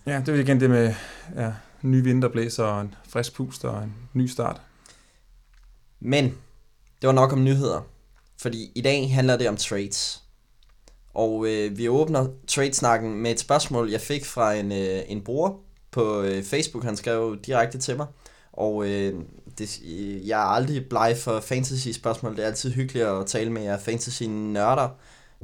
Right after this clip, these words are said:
Speaker 2: om, øh, om fantasy-football. Øh, Simon Buch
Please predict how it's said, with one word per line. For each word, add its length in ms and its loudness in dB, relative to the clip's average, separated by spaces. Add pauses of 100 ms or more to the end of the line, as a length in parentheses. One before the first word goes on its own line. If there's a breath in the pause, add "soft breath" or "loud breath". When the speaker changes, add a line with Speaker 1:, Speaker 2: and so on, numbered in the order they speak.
Speaker 2:
om, 240 -2
øh, 400 -2 (160)
om 100 -10
fantasy-football. 920 -2 (840 loud breath)
Øh, 580 0 (260)
Simon 360 2
Buch 240 2